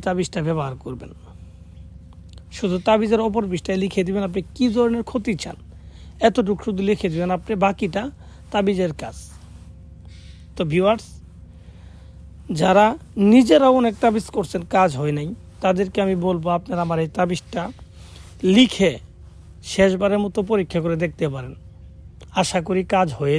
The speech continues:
যাবে, আপনাকে দ্বিতীয়বার এগুলো তাবিজ করতে হবে না। তো ভিউয়ার্স, যারা একান্তভাবে বিপদে পড়ে গেছেন তারাই কিন্তু করবেন, কারণ এগুলো মজা, ঠাট্টা, ফাজ-, ফাজলিমি করার জিনিস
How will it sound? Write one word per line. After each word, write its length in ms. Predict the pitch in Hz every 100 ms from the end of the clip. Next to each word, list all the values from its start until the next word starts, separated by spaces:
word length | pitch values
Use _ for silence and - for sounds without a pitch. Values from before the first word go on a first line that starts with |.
| 156
যাবে, 200 | 175 233 - - - -
আপনাকে 320 | 175 196 170 175
দ্বিতীয়বার 420 | 175 202 226 202 180
এগুলো 180 | 156 156 151
তাবিজ 200 | 170 160 -
করতে 240 | 180 - 139
হবে 160 | 123 123
না। 60 | 123 - - - - - - - - - - - - - -
তো 60 | 156
ভিউয়ার্স, 360 | 160 175 196 - - - - - -
যারা 160 | 180 180 208
একান্তভাবে 600 | 214 262 262 285 202 180 175
বিপদে 300 | 196 214 202
পড়ে 140 | 202 196
গেছেন 200 | 170 - 185
তারাই 260 | 190 190 196 -
কিন্তু 180 | 185 185 160
করবেন, 320 | 156 123 113 - - - -
কারণ 160 | - 185
এগুলো 200 | 180 185 190 180
মজা, 300 | 208 202 214 185
ঠাট্টা, 300 | 214 170 - 151
ফাজ-, 260 | 202 - -
ফাজলিমি 400 | 202 190 165 160
করার 160 | 160 160 147
জিনিস 240 | 151 131